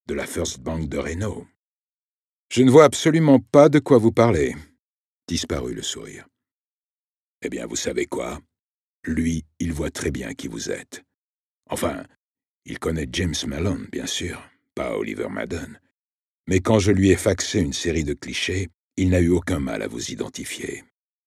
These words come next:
Le visage de Madden est complètement inexpressif à présent, et Hodges constate qu'en fait, il n'est pas beau du tout. Ni même laid, d'ailleurs. Il est quelconque, ultra grand ou pas. Et c'est comme ça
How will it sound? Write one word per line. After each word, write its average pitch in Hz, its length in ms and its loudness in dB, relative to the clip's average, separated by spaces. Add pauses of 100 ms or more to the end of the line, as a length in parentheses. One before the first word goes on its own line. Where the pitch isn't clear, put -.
(520)
Le 90 60 0
visage 90 340 -2
de 82 80 -4
Madden 82 400 -2
est 78 100 -4
complètement - 480 -6
inexpressif - 720 -8
à - 60 -14
présent, - 420 -16 (540)
et 87 80 2
Hodges 95 320 0
constate - 440 -6
qu'en - 140 -10
fait, - 260 -8 (220)
il 82 140 -2
n'est 78 80 0
pas 113 180 -8
beau 120 160 -2
du - 160 -10
tout. - 260 -16 (1000)
Ni 101 120 6
même 87 220 6
laid, 113 160 2
d'ailleurs. - 460 -12 (920)
Il 127 100 6
est 147 60 6
quelconque, - 540 -6 (560)
ultra 101 320 0
grand 87 240 2
ou 78 100 2
pas. - 320 -10 (720)
Et 127 80 6
c'est - 160 0
comme 95 240 0
ça - 240 -6